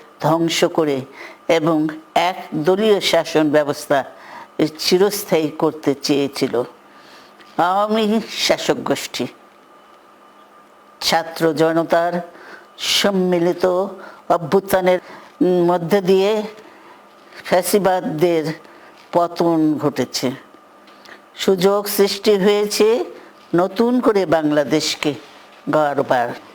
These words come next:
এই আন্দোলনে যারা শহীদ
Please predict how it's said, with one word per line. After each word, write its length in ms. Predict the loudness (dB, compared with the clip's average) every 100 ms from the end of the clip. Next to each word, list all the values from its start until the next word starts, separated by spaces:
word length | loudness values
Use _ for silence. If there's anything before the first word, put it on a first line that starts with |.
| -20 -20 -10 -2
এই 400 | 0 2 0 -2
আন্দোলনে 800 | -2 0 2 2 2 2 0 0 -6 -18 -20 -8
যারা 280 | -2 0 0
শহীদ 540 | 0 0 2 2 0